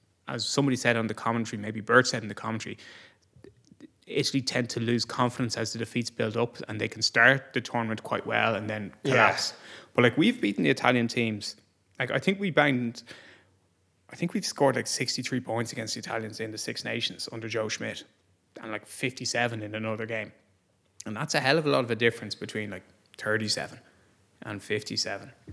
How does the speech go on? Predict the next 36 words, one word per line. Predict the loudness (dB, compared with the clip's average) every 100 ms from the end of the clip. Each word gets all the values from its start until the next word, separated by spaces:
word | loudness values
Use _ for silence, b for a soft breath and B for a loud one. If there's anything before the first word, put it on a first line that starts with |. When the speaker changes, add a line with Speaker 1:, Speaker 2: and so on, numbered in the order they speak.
| -10 6
Speaker 2:
Yeah, | 10 12
Speaker 1:
It's | 12
twenty | 12 12 10
Speaker 2:
I, |
Speaker 1:
points | 8 8 12
Speaker 2:
I, | 12
Speaker 1:
difference | 12 4 -4
between | -4 0 4
those | 4 4
two | 0
squads. | 4 8 10
Speaker 2:
I'd | 12
withhold | 12 12 12 12 10
judgment | 8 8 6 4 4
a |
bit | 6 6 6 4
on | 2 4 4
the | 2
Italians. | 2 4 6 4 0
I | 0 2
thought | 6 6 6
that | 2 0
they | 4 4 4
were, | 6 6 6
and | 6 6
I |
completely | 4 4 4 6 4
agree | 6 4
with | 4 4
Birch, | 4 4 0
I |
think | 0 0
the | 0
Italians | 0 6 6 6 2 0
can | 0 0
be | 2 0 -2